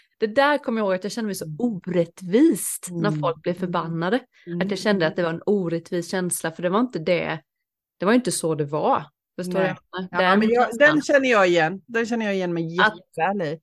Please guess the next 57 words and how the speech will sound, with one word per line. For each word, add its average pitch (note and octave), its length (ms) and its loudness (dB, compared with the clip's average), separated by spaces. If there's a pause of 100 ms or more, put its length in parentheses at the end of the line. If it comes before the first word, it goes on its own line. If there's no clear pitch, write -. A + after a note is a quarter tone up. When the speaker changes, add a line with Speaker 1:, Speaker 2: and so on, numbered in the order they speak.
Speaker 1:
jag A3 280 6
var G#3+ 80 8
ju C4 60 8
inte A#3+ 200 0
arg G#3 500 4
i, F3+ 260 -2
i G3 100 -4
grunden, F3+ 300 0
Speaker 2:
Nej. D#3 160 -4 (180)
Speaker 1:
utan G3 180 -4
när F#3+ 80 0
jag E3+ 120 0
blev G#3 180 2
arg F3 480 2 (200)
på - 60 -14
riktigt, F3 360 -6
då F3 60 0
var F#3 220 4
det D#3+ 120 0
för D#3+ 120 -6
att - 120 -10
jag E3 160 -2
kände D#3+ 240 -4
mig D3+ 100 -4
orättvis D3 800 -6
behandlad, D#3+ 500 -8
Speaker 2:
Mm. D#3+ 60 -14
Speaker 1:
liksom. E3+ 320 -16
Speaker 2:
Mm. F3 360 -10 (1300)
Speaker 1:
Och G#3 160 4
sen G3+ 240 4
när G3 60 4
jag F#3+ 200 6
kom G#3 200 2
upp - 420 0
i, F#3 480 2 (1700)
ja, F#3 260 4
men G#3 160 0
jag, G3+ 180 -2
där A#3+ 160 2
kan A#3+ 140 -6
jag A3+ 60 -4
inte G3 140 -2
uppleva F3+ 400 -6
så - 140 -10
mycket E3 300 -6
där D3+ 80 0
med D3+ 160 -4
ilska E3+ 500 -2
bland D#3+ 300 -2
lärare F3 380 2
och G3 80 0
sånt, E3 200 -6
högstadiet, D#3+ 600 -6
gymnasiet E3+ 600 -6
och G3 60 -4
så. F3 260 -4